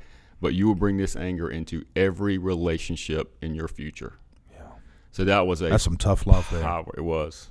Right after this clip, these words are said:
Speaker 1: a powerful moment.
Speaker 2: So you had to, you had to actually be in the same room with this man who, who took the life of your
Speaker 1: For a
Speaker 2: wife.
Speaker 1: week, for a week.
Speaker 2: Oh my goodness.
Speaker 1: Every day, all day, through a, uh,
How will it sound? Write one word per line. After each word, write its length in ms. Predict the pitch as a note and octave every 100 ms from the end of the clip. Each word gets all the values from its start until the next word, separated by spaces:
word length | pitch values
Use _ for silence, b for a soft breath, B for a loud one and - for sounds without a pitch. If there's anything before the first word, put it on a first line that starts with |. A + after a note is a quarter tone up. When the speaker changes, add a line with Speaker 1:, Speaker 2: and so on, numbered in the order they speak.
| -
Speaker 1:
a 40 | -
powerful 500 | - F#2 F#2+ - F#2
moment. 240 | F#2 F#2
Speaker 2:
So 120 | A#2+
you 100 | C3
had 240 | C#3+ D#3 A#2
to, 120 | F#2
you 180 | D#2+ A#2
had 220 | A#2+ C3+
to 60 | F#2+
actually 640 | F#2+ G2+ - F2 E2 D#2 -
be 140 | F2+ G2+
in 60 |
the 60 | F#2
same 320 | - F#2 E2
room 280 | D#2 G#2 E2+
with 100 | C#2
this 220 | D#2+ -
man 320 | D#2 D2+ C#2 -
who, 80 | D#2+ - -
who 100 | -
took 200 | - F#2+
the 80 | -
life 280 | D#2 D#2 -
of 100 | -
your 80 | -
Speaker 1:
For 80 | F#2
a 20 |
Speaker 2:
wife. 80 | E2
Speaker 1:
week, 240 | G2+ -
for 120 | -
a 60 | D#2+
week. 360 | F2 F2+ - - - -
Speaker 2:
Oh 80 | F2
my 120 | D2
goodness. 340 | - F2 - - -
Speaker 1:
Every 200 | E2+ F2
day, 360 | E2+ F2 D#2+ D2+
all 200 | - E2
day, 320 | E2 E2+ E2 D#2+
through 300 | E2 D#2 D#2
a, 60 | -
uh, 120 | D#2